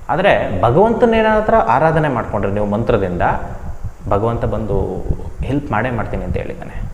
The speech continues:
ಮಿಸ್ ಮಾಡಲ್ಲ. But ಆಟೋಮೆಟಿಕ್ ಜಾತಕದಲ್ಲಿದ್ದರೆ ಭಗವಂತನೇ ಬಿಡಲ್ಲ. ಜಾತಕದಲ್ಲಿ ಕೆಟ್ಟ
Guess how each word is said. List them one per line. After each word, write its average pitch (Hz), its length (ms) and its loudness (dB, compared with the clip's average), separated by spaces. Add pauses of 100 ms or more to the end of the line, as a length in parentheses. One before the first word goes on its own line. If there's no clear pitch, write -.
(160)
ಮಿಸ್ 123 220 -4
ಮಾಡಲ್ಲ. 95 260 -2 (540)
But 117 160 2
ಆಟೋಮೆಟಿಕ್ 180 580 4
ಜಾತಕದಲ್ಲಿದ್ದರೆ 135 680 2
ಭಗವಂತನೇ 156 420 4
ಬಿಡಲ್ಲ. 95 280 0 (640)
ಜಾತಕದಲ್ಲಿ 180 840 4
ಕೆಟ್ಟ 185 320 0